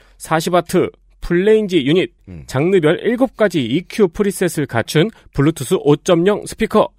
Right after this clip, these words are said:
Speaker 1: 디어쿠스틱스 알토입니다. 액세스몰 음향기기 섹션에서 만나보실 수 있습니다. 디자인은 어디에 두어도 적절히 어울리는 우드 앤 화이트 디자인입니다.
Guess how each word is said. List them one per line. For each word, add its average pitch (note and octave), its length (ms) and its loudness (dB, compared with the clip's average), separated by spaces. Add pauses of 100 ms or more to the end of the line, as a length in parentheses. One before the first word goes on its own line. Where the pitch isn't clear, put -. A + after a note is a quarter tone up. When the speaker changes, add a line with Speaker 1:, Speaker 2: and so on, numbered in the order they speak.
Speaker 1:
디어쿠스틱스 C#3+ 1080 -4
알토입니다. A#2 1120 2 (200)
액세스몰 A#3+ 480 2
음향기기 G#3+ 460 2
섹션에서 G3 440 -2
만나보실 C#3+ 680 0
수 C#3+ 240 -4
있습니다. B2 640 -2 (380)
디자인은 F3 440 0
어디에 E3 420 0
두어도 D#3+ 260 0
적절히 D#3 400 -4
어울리는 C3 500 0
우드 D3 280 -2
앤 D#3 140 0
화이트 D3+ 360 -6
디자인입니다. A2+ 800 -2